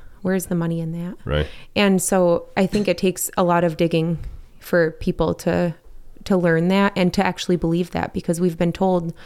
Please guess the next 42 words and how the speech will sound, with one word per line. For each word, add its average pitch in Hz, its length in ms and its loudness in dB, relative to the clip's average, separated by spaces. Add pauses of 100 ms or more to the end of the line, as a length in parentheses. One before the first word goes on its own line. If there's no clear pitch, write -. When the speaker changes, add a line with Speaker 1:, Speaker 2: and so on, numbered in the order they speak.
(340)
Speaker 1:
you 202 100 2
know, 175 120 4
for 175 200 0
how 170 140 0
many 175 180 2
years, 175 540 -2 (120)
for 190 220 2
our 190 360 2
whole 170 180 2
life, 90 260 0
for 180 140 0
our 170 100 4
parents' 175 580 -2 (300)
whole 170 220 2
life, 170 280 -2
pretty 170 220 -2
much. 190 340 -2 (540)
Um, 175 380 0 (600)
maybe 185 220 4
not 202 160 2
so - 80 -4
much 175 160 0
our 165 80 2
grandparents' 175 500 2
whole - 140 -2
life, 180 380 0
Speaker 2:
Mm-hmm. 92 260 2 (280)
Speaker 1:
um, 175 500 0
but 185 240 0
that, 170 380 2
you 190 120 2
know, 170 200 2
if 185 240 -2
you 180 160 2
have 180 320 2
an 170 80 0
issue, 175 320 0
you 175 220 2
have 165 280 0
pain, 170 340 0
you 170 120 2
have 165 500 -4